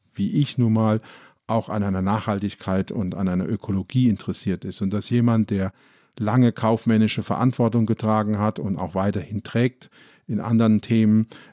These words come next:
sich mit Zinsen und, jetzt kommen wir zum nächsten Wort, schwarze Null,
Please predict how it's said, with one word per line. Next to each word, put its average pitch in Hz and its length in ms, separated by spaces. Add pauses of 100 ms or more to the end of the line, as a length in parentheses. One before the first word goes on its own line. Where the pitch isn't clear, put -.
(140)
sich - 260
mit 107 220
Zinsen 110 640
und, 101 320
jetzt - 160
kommen 107 160
wir 95 100
zum - 160
nächsten 107 480
Wort, 101 300 (300)
schwarze 104 540
Null, 113 420